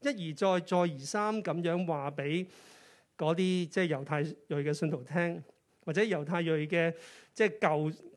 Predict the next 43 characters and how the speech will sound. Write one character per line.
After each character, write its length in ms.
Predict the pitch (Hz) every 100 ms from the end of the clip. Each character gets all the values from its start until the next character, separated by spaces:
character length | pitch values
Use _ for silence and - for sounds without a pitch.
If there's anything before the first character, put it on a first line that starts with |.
| _
舊 280 | - 170 165
信 300 | 185 185 180
嘅 200 | 180 175
觀 180 | 190 220
念 220 | 196 156
聽， 320 | 185 185 185 - _ _ _
其 200 | 160 151
實 220 | 180 165 - _ _ _ _
我 160 | - 180
哋 120 | 180
所 200 | 151 185
傳 260 | 208 147 131
畀 120 | 165
你 140 | 170
嗰 260 | 147 165 165
個 60 | 143
耶 140 | 123
穌 360 | - 170 160 208 - -
就 120 | 156
係 260 | 139 131 123
基 200 | 143 127
督。 120 | 127 _ _ _ _ _ _ _ _ _ _
保 100 | 202
羅 120 | 233 160
一 60 |
而 260 | 208 147 139
再、 180 | 170 160
再 120 | 165
而 140 | 147
三， 360 | 143 185 185 185
三 380 | - 220 233 214
個， 360 | 175 160 160 147 _ _
即 80 | -
係 320 | 185 151 - - _
安 180 | - 226
息 100 | 220
日 60 | 165
都 120 | 202
講 340 | - 143 151 156 - _ _ _ _ _
要 120 | 175
改 200 | 147 156
變 220 | 160
啦， 80 | 143